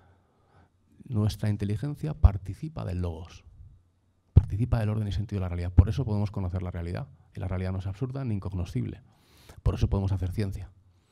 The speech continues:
Por eso tiene sentido la democracia. Porque no, no, el gobierno no puede ser el capricho de uno porque tenga el poder, sino que el gobierno es fruto de lo que juntos, utilizando el logos,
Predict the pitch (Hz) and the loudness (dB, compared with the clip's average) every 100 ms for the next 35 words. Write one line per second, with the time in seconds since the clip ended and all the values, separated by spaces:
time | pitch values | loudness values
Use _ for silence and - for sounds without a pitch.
0 | - - - - _ _ - 117 127 120 | -20 -20 -20 -20 _ _ 6 8 4 2
1 | 104 104 98 120 101 90 85 92 - - | 0 0 0 0 2 0 -2 -6 -8 -14
2 | - _ _ _ _ _ _ _ _ _ | -18 _ _ _ _ _ _ _ _ _
3 | _ - - - 95 104 98 - - - | _ 2 2 4 0 0 -4 -16 -20 -18
4 | - 98 110 113 - 104 - - - 101 | -12 -8 -4 -2 -2 -8 -12 -14 -8 8
5 | 104 113 123 135 139 120 110 107 101 95 | 12 12 10 4 4 4 4 4 2 2
6 | 110 - 95 117 123 85 - - - - | 2 2 2 2 0 -4 -10 -12 0 0
7 | 101 104 95 92 95 131 139 - - - | 0 -2 0 0 0 0 -2 -14 -20 -20
8 | - - - 107 95 98 90 98 107 117 | -20 -18 -6 -4 0 0 4 2 2 0
9 | - 139 135 143 131 113 95 98 95 135 | 0 0 2 2 0 -2 -4 -6 2 2
10 | 127 127 160 - - - _ _ _ - | 2 -2 -4 -10 -20 -20 _ _ _ -20
11 | - 107 101 98 110 113 110 104 131 123 | -14 -8 -4 -2 -2 -2 -2 0 0 0
12 | 123 185 - | -2 -4 -10